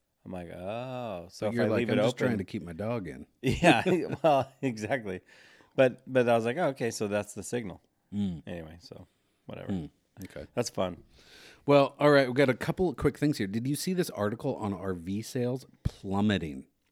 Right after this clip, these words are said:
Speaker 1: Dude, finally.
Speaker 2: Right? Prices
Speaker 1: Yes.
Speaker 2: might get back to n-, normal. I mean, it's interesting to see. I'm see-, you, you're seeing this in a lot of areas. You're seeing it in
Speaker 1: Yeah.
Speaker 2: homes.
Speaker 1: Mm.
Speaker 2: You're seeing it in vehicles.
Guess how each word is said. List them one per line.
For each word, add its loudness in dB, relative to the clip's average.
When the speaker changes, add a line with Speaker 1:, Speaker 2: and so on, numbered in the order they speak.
Speaker 1:
Dude, -6
finally. -6
Speaker 2:
Right? -2
Prices 0
Speaker 1:
Yes. 4
Speaker 2:
might 2
get -4
back -6
to -4
n-, 0
normal. -2
I -8
mean, 8
it's 2
interesting -2
to -2
see. 0
I'm 0
see-, -6
you, -4
you're -2
seeing 0
this 0
in 0
a 0
lot 0
of -4
areas. -10
You're -12
seeing -4
it -2
in -8
Speaker 1:
Yeah. -8
Speaker 2:
homes. 2
Speaker 1:
Mm. -4
Speaker 2:
You're 0
seeing -2
it 0
in -6
vehicles. -4